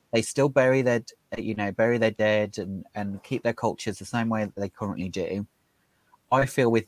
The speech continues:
that, it's a case of you should be making the case to them to keep it. I still think it's important to keep these things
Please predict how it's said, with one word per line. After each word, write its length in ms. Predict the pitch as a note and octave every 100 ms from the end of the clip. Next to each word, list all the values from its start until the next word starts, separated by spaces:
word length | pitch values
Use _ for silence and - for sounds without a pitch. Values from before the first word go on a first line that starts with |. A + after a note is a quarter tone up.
| G#2+
that, 480 | D3 A#2+ F#2+ - -
it's 200 | A2 -
a 40 | -
case 320 | A#2+ A2 A2
of 80 | G#2
you 160 | A2 A#2+
should 160 | -
be 80 | A#2
making 360 | A#2 B2 - A#2
the 60 |
case 640 | G#2+ - G2 F#2+ - - - _ _ _ _ _
to 320 | - C#3 C3
them 380 | F#2+ D#2 F#2 A2+ - _ _ _ _ _
to 260 | - A2+ A2 -
keep 340 | - G#2+ -
it. 320 | - - - - _ _ _
I 60 | C#3
still 180 | - G3+
think 160 | F#3+
it's 100 | C3
important 420 | C3+ C#3+ B2 A#2+ -
to 60 |
keep 260 | - C3 -
these 220 | F#2+ F#2+
things 500 | - F#2 A2 C3 -